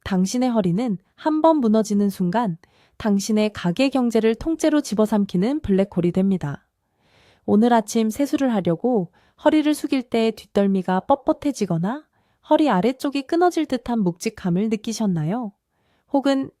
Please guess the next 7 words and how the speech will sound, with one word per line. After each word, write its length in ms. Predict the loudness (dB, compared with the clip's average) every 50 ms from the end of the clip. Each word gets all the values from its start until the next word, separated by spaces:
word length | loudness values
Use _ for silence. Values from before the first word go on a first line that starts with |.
| _ -4 0
양말을 460 | 0 2 2 2 2 2 0 0 -2
신는 440 | -2 -4 -4 -4 -2 -2 -4 -4 -6
당연한 480 | -6 -2 -2 0 0 0 0 -2 -4
동작조차 720 | -2 -2 -2 0 0 -2 -4 -2 -6 -6 -6 -6 -8 -8
고통스러워 800 | -8 -6 -8 -8 -4 -4 -4 -4 -4 -4 -2 -2 -2 -2 -4 -6 _ _ _ _ _ _ _ _
끙끙대지는 840 | -4 -4 -4 -2 -2 -2 -2 0 0 -2 -2 -2 -4 -4 -4 -4 -2
않으셨습니까? 920 | -2 0 0 0 -2 -4 -6 -6 -4 -4 -4 -4 -4 -6 -10 -10 -10 -12